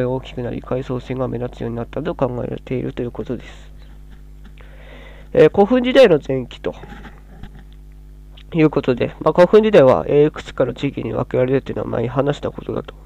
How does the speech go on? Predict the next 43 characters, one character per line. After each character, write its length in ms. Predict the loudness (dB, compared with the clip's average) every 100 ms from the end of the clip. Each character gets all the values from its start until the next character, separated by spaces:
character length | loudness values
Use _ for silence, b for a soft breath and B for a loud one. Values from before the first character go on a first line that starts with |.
| -20 -20 -12 -4
い 60 |
う 60 | -4
こ 140 | -4
と 160 | -10 -4
な 60 | -4
ん 20 |
で 80 | -4
す 80 |
け 80 | -8
ど、 220 | -6 -8 B B B B B B B
え 100 | 4
ー、 20 |
初 200 | 6 6
期 120 | 4 4
の 80 | 4
大 140 | 6
和 160 | 6 4
政 340 | 2 0 -2
権 140 | -2
は 180 | 2 2
も 140 | 2 -2
と 80 |
も 100 | -2
と 160 | 0 -2
地 240 | -2 -4
域 180 | -4 -4
国 200 | -4 -4
家 160 | -2 -4
だ 80 | -6
っ 40 | -8
た 100 | -14
と 360 | -10 -8 -6
い 140 | -6 -8
う 80 | -8
こ 140 | -8
と 100 | -6
で、 220 | -6 -6 -12 -10
え 320 | -2 -2 -2 -10 -20 -20 -20 B B B B B -4
ー、 80 | 2
え 40 | 6
ー、 20 |
大 140 | 6
和 140 | 6